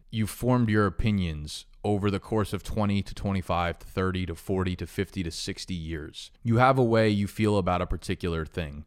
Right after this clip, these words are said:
and your brain has programmed itself to believe that, right? Even if it's wrong, you have believed it for so long that in your heart, it's true. For our country to change as a whole, it's going to take years and years and years.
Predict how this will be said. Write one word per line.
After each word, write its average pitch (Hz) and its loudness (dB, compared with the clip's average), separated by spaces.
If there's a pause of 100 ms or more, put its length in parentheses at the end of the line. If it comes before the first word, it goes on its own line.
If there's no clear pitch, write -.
(140)
and 95 2
your 101 2
brain 113 4
has 107 2
programmed 107 4
itself 90 0
to 101 0
believe 101 2
that, 82 -4
right? 101 2
Even 127 0
if 123 0
it's - -6
wrong, 95 6
you 101 4
have 92 2
believed 104 2
it 110 0
for 113 -2
so 113 2
long 113 4
that 92 2
in 104 2
your 104 2
heart, 113 4
it's - -6
true. - 0
For 104 2
our 98 4
country 147 0
to 104 -2
change 104 0
as 92 0
a 85 -2
whole, 95 2
it's - -8
going 107 2
to 104 -4
take 95 -2
years 110 2
and 101 -2
years 98 2
and 90 -4
years. 85 -2